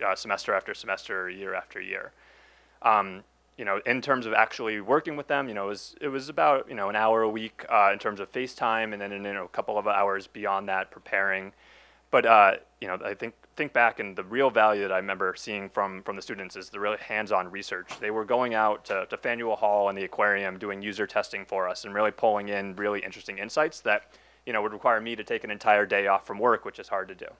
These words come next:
Um, and then, you know, on top of that, they go back and, and, um, you know, with some of the,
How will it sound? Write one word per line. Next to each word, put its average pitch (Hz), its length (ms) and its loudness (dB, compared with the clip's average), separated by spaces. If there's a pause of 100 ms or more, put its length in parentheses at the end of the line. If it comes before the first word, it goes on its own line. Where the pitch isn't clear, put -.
(760)
Um, 92 360 0 (600)
and 117 140 0
then, 117 180 0
you 110 80 -6
know, 107 120 0
on 107 80 -2
top 131 220 4
of 127 80 0
that, 117 180 4
they 113 80 -4
go 110 140 -2
back 107 340 2
and, 101 220 -6 (420)
and, 104 440 -4
um, 98 360 0
you 101 60 -10
know, 98 100 -4
with 98 100 -8
some 113 140 -4
of 104 80 -6
the, 101 180 -2